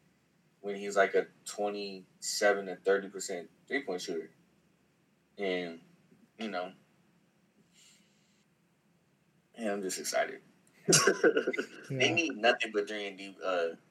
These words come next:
Speaker 1: players on this team. They need, like,
Speaker 2: Yeah,
Speaker 1: Rob
Speaker 2: which I think they'll get. I think they'll
Speaker 1: they
Speaker 2: get.
Speaker 1: need, like, an Avery Bradley. They need a Dwayne Dedmon. They need just any, anyone who can shoot and play defense.
Speaker 2: Mm-hmm.
Speaker 1: It's, your, your best three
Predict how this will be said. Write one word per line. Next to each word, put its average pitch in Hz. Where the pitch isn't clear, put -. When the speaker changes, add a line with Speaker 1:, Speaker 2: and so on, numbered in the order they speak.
Speaker 1:
players 90
on 87
this 82
team. 85
They 98
need, 110
like, -
Speaker 2:
Yeah, -
Speaker 1:
Rob -
Speaker 2:
which -
I 170
think 160
they'll 123
get. 104
I -
think 117
they'll 98
Speaker 1:
they -
Speaker 2:
get. -
Speaker 1:
need, -
like, 101
an 95
Avery 98
Bradley. 85
They 95
need 107
a 87
Dwayne 92
Dedmon. -
They 98
need 95
just -
any, 139
anyone 170
who 156
can 127
shoot 135
and 113
play 104
defense. -
Speaker 2:
Mm-hmm. 226
Speaker 1:
It's, -
your, 117
your 117
best 117
three 120